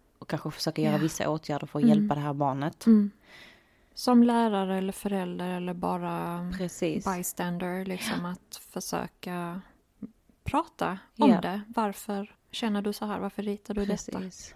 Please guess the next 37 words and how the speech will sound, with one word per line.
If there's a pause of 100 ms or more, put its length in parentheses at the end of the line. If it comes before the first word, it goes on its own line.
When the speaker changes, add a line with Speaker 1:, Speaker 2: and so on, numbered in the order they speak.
(140)
Speaker 1:
Alla
vuxna
i
hans
närhet.
Speaker 2:
Mm.
Speaker 1:
Eller
att
man
tar
kontakt
med
vuxna
i
hans
Speaker 2:
Mm.
Speaker 1:
närhet
om
man
själv
är
lite
ut-, (140)
Speaker 2:
Ja. (140)
Speaker 1:
utomstående
så
att
Speaker 2:
Ja.
Speaker 1:
säga.
Det
är
inte
så
lätt
att
kanske
gå